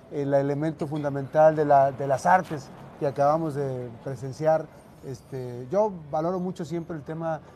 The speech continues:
del tema cultural, la intervención cultural que tiene la Universidad de Colima, la formación de nuevas y nuevos, este, este, personas que se vinculen a la, a la música, a las artes, a la danza, a la pintura.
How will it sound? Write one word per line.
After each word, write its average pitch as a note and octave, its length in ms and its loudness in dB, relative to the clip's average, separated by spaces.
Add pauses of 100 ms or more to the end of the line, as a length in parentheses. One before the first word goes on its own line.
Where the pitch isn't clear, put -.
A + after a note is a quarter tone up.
(180)
del C3+ 140 -10
tema D#3 220 -4
cultural, D3+ 600 -4 (360)
la D#3 80 -4
intervención E3 480 -6
cultural D3 360 -8
que D3+ 80 -10
tiene D#3 200 -8
la D3 80 -6
Universidad C3+ 300 -8
de D3 60 -8
Colima, C#3+ 420 -8
la D#3+ 180 2
formación D#3 720 -6 (340)
de C#3+ 80 -6
nuevas D#3+ 360 -2
y - 20 -8
nuevos, C#3+ 340 -4
este, C3+ 280 -10
este, A#2+ 580 -12 (640)
personas E3 420 -4
que - 80 -14
se C#3 120 -8
vinculen D3+ 520 -4
a C#3+ 80 -4
la, C3+ 240 -4
a C3 60 -8
la C3 140 -6
música, D#3 480 -4
a C3+ 40 0
las B2+ 220 -4
artes, E3+ 340 -2
a C3+ 60 -8
la B2+ 140 -6
danza, E3 360 0
a D3 40 0
la C3+ 100 -4
pintura. E3+ 580 -6